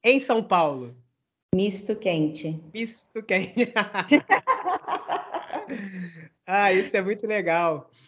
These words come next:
Speaker 2: É muito.
Speaker 1: Essa diferença de sotaque, ela também está na letra R. Concorda?
Speaker 2: Sem dúvida.
Speaker 1: Aqui no Rio, door,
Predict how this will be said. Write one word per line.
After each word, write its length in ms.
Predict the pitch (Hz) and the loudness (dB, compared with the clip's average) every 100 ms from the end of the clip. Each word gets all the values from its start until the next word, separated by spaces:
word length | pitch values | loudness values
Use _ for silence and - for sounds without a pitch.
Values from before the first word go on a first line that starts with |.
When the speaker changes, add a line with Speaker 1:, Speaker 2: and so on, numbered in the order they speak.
| _ - | _ -2
Speaker 2:
É 220 | 208 202 | 2 4
muito. 500 | 214 214 208 202 180 180 180 - - _ - | 4 2 2 0 0 -2 -2 -14 -20 _ -4
Speaker 1:
Essa 340 | 185 - 226 | -4 -2 -6
diferença 680 | 196 214 - 180 180 196 180 | -4 -8 -2 0 0 -2 -4
de 100 | 190 | -6
sotaque, 720 | 190 - 139 156 160 131 123 - _ _ _ - | -8 -8 -2 -2 -2 -6 -14 -16 _ _ _ 0
ela 260 | 180 196 | 6 6
também 440 | 196 196 175 180 214 | 4 0 2 2 0
está 600 | - - 165 175 180 _ _ - | -2 2 2 2 -2 _ _ -2
na 180 | 180 | 2
letra 440 | 180 190 190 - - | 4 4 2 -2 2
R. 520 | 185 208 135 123 113 _ _ _ _ _ _ _ _ | 6 6 4 -8 -10 _ _ _ _ _ _ _ _
Concorda? 760 | 147 - 233 247 185 156 135 _ _ _ _ _ _ | -8 4 8 8 6 0 -4 _ _ _ _ _ _
Speaker 2:
Sem 300 | - 185 214 | -2 -2 2
dúvida. 600 | 220 175 165 151 151 - - | 0 0 -2 -2 -2 -10 -12
Speaker 1:
Aqui 440 | 180 185 - 226 247 | -2 -2 -4 -6 0
no 120 | 247 | 2
Rio, 560 | 196 202 214 220 233 226 _ _ _ 151 - | 2 -2 -2 -4 -6 -8 _ _ _ -14 2
door, 560 | 185 180 175 190 262 | 4 6 8 6 4